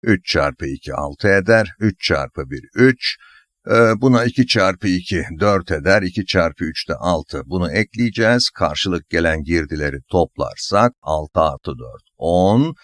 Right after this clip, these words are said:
üç artı altı da dokuz. Evet, işte bu kadar. Bu videodaki aklınızda tutmanız gereken nokta, vektörlerin birim vektörlerin doğrusal bir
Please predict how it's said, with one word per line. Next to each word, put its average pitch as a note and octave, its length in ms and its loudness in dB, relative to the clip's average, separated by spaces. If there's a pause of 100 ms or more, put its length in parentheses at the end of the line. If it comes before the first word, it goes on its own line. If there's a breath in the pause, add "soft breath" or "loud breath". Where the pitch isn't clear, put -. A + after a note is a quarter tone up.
(120)
üç - 240 0
artı D2+ 300 -2
altı E2 400 0
da E3+ 200 2
dokuz. F#3 520 0
Evet, F3+ 460 4
işte A2 580 2
bu E2 280 -2
kadar. - 340 -12 (360 loud breath)
Bu G3+ 300 2
videodaki E2 760 0
aklınızda E2 600 -2
tutmanız E2 500 -6
gereken C#2+ 640 -8
nokta, B2 540 2 (220 loud breath)
vektörlerin D#2 880 0
birim A2 300 2
vektörlerin E2+ 760 -2
doğrusal E2 640 0
bir F#2 160 2